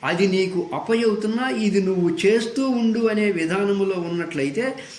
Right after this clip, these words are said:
దానివల్ల ఏమవుతుంది? ఉపయోగం కొంతవరకు ఉన్నది, చెడ్డేమీ కాదు కదా. లోకంలో ఉన్న చెత్తంతా పైన వేసుకోవడం కంటే ఆ చెత్తను మొత్తం ఊడ్చి పారేసి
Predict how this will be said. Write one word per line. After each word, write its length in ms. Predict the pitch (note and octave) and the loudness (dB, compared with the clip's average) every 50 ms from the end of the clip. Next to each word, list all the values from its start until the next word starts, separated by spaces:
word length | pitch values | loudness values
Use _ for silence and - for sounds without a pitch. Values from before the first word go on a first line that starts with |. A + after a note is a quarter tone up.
| - - | -10 -6
దానివల్ల 460 | C3 C#3 D3 C#3+ C#3 C3 C#3 F#3+ A#3 B3 | -4 -2 0 0 0 0 0 0 0 0
ఏమవుతుంది? 1080 | A#3 G3+ E3 F3 A3 A3+ A3+ A3+ G#3+ G#3 G3+ G3+ F#3 F#3 F3+ F3+ F3 E3+ E3+ E3+ - - - - - - - - | 0 0 2 2 4 4 4 2 2 2 0 -2 0 2 4 4 4 2 2 -2 -8 -12 -16 -18 -20 -20 -10 -8
ఉపయోగం 760 | A#2 - - A3+ B3 B3 A#3+ A3 G3 E3+ D3+ F#3 G#3+ A#3+ B3 A#3+ | -8 -6 -2 0 0 2 2 2 0 0 0 0 -2 -2 -2 -4
కొంతవరకు 680 | G#3 F#3+ E3+ E3 D#3+ C#3+ C#3 C3+ C#3 F3 F3+ A#3 A#3 - - - | -4 -4 -4 -4 -4 -4 -4 -4 -4 -4 -4 -4 -6 -6 -4 -2
ఉన్నది, 580 | C#3+ C#3 C#3 C3+ C3 B2 C#3 C#3 C#3 C3+ C3+ - - - | 0 0 2 2 2 0 0 0 0 0 -2 -4 -4 -4
చెడ్డేమీ 480 | E3+ F3+ G#3 A3 C4+ C#4 C4+ C4+ C4+ B3+ | -2 -2 0 0 0 0 0 0 -2 -2
కాదు 280 | - G#3+ G#3 G#3 G#3 | 0 0 0 2 2
కదా. 380 | G#3+ G3+ G3 F#3+ F#3+ F#3 F#3+ F#3+ - - - - - - - C3 | 2 2 0 0 -2 -2 -4 -8 -10 -12 -16 -16 -16 -12 -6 -2
లోకంలో 640 | B2+ C#3+ F3+ A3+ A#3+ B3 B3 A#3+ A#3 A#3+ A#3+ A#3 | 0 0 2 0 0 0 0 -2 -2 0 0 0
ఉన్న 260 | A3 A3 G#3+ G#3+ G#3+ | 0 0 0 0 0
చెత్తంతా 720 | G#3 G3+ G#3 - - F3+ - - - G#3+ G#3 G#3+ G#3 G#3+ G#3+ | 0 -2 -2 -4 -4 -4 -4 -4 -2 -2 -2 0 0 -2 -2
పైన 340 | G#3+ G#3+ - D#3+ E3+ G3 G#3 | -4 -2 -2 -2 0 0 2
వేసుకోవడం 640 | G#3 G3 G3 F#3 - - - F3+ F3 E3 D#3 D3+ D3 | 2 2 2 0 -2 -4 -4 -4 -4 -4 -2 -4 -4
కంటే 480 | C#3 C#3 C3+ D3 - A3 B3 B3+ B3+ - - - - - - - B2 | -2 -2 -2 -2 -2 -2 -2 -2 -4 -8 -12 -16 -18 -20 -14 -10 -6
ఆ 200 | C3+ D#3+ F3 E3+ - | -4 -4 -4 -2 -2
చెత్తను 360 | F#3 F#3+ F#3 - C4+ C4 C4 | -4 -4 -2 -2 -2 0 0
మొత్తం 520 | B3 A3+ A3+ A3+ A3+ - - A3+ G#3+ F3+ D#3+ | 0 0 0 -2 -2 -2 -2 0 0 2 2
ఊడ్చి 360 | F3 G#3+ B3 G#3 - - B3 | 4 4 4 2 2 0 -2
పారేసి 680 | - G#3 F#3 E3+ E3 E3 E3 D#3+ - C4 C4+ D4 D4 | -2 -2 -2 -2 -2 -2 -2 -2 -2 -2 0 0 0